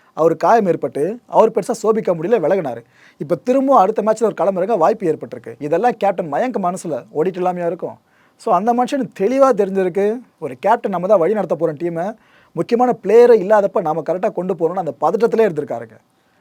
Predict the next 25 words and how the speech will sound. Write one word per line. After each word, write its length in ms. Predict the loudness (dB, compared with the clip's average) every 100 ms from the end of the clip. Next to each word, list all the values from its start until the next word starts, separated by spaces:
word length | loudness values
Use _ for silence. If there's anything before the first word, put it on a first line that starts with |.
| _ _
அவரு, 600 | 2 4 4 2 0 -2 -6 _ _ _
"சரி, 320 | 2 2 2
நாம 260 | 0 4
அடுத்த 220 | 4 4 2
மேட்சுக்கு 360 | 0 2 -2 2
தயாராகும், 500 | 4 4 4 0 -8 _ -6
மனிஷ் 240 | -6 -2
வர 180 | 0 2
வரைக்கும் 320 | 2 2 0
வரட்டும்ன்ட்டு" 540 | 0 -4 -2 -2 -2 -2
அடுத்த 280 | -2 0 0
மேட்ச் 240 | 0 0
நடக்க 260 | -4 -2 -4
போற 200 | -2 -2
மைதானத்தை 460 | 0 0 0 -2
நோக்கி 420 | -6 -6 -6 -8 -8
விமான 340 | -6 -2 0
பயணத்தை 380 | 0 -2 -4 -6
மேற்கொள்ள 380 | -6 -4 0 2
ஆயத்தமானாரு. 540 | 2 -2 -8 -10 -12 -4
அவர் 220 | -2 2
எங்கிருந்து 420 | 0 4 4 4
எங்க 200 | 2 0 0
போகணும்னு 240 | -2 0
பாத்தீங்கன்னா, 380 | -2 -2 -8